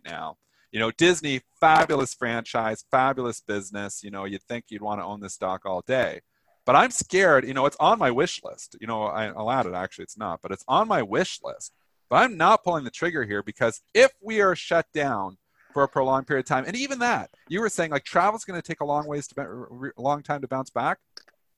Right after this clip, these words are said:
people aren't gonna be that comfortable going to Disney World. You know, I joked and said, "Oh, I'm going to Disney World when this thing's over." But, you know, I'm gonna be extra cautious. And there's gonna be a lot of people that probably, those parks aren't gonna be packed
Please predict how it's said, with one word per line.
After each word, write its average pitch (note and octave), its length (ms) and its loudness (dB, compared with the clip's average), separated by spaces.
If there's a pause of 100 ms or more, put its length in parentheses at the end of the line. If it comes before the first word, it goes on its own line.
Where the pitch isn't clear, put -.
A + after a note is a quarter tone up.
(100)
people D4 280 0
aren't C4+ 200 2
gonna A3 140 -2
be G3+ 60 -2
that F3+ 220 4
comfortable A#2+ 760 0 (240)
going D3+ 280 -2
to C3 80 -4 (120)
Disney B2 380 -2
World. E2+ 360 -6
You A2 60 -10
know, A2+ 80 -2
I A#2+ 100 4
joked A2+ 360 -4
and F#2+ 100 -14
said, G#2 120 -2
"Oh, G2 100 -2
I'm F#2+ 100 -8
going G2 140 -8
to F2 100 -12
Disney G2 240 -8
World F2 160 -8
when F#2 80 -16
this F2+ 140 -18
thing's F#2 200 -12
over." G2+ 320 -4
But, G2+ 180 0 (200)
you C3+ 80 -4
know, C3+ 160 6
I'm F#3+ 140 4
gonna A#3 180 0
be C#3+ 340 -4 (120)
extra C3+ 320 -4
cautious. A2 520 -6
And B2 80 -12
there's B2+ 80 -12
gonna E3+ 120 -4
be D3+ 60 4
a D3 60 6
lot C#3+ 80 2
of - 60 -12
people A#2+ 220 -8
that A2 160 -2
probably, B2 460 -2
those E3+ 160 -8
parks A#3+ 280 0
aren't G3+ 120 -10
gonna D3 120 -10
be A#2+ 120 -8 (100)
packed C3 380 -8